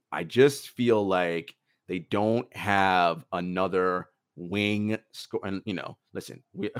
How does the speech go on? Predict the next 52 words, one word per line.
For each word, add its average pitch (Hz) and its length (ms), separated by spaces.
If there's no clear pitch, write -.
<laughs> - 260
we 131 80
always 120 160
talk 92 120
about 78 220
that. 76 200
We 143 100
need 135 160
more 135 180
wing 143 240
sco-, - 160
yeah, 147 260
everyone 165 320
needs 117 160
a 113 40
wing 107 200
scorer. 101 280
They, 139 120
the 151 200
problem 175 280
is 151 120
they 156 60
don't 151 140
grow 143 220
on 127 120
trees, 107 340
right? 117 200
<laughs> 131 200
You're 180 100
not 185 100
gonna 170 140
find 160 440
Kevin 143 200
Durant's 131 380
and 120 100
LeBron's 120 520
just 104 140
kinda 113 280
hanging 113 240
out. 78 200
That's 98 140
just 113 120
not 123 140
a 98 140
thing, 92 200
right? 95 240
Um, 101 260
but 92 160
they 113 160
need 120 360
another 113 340
wing 107 560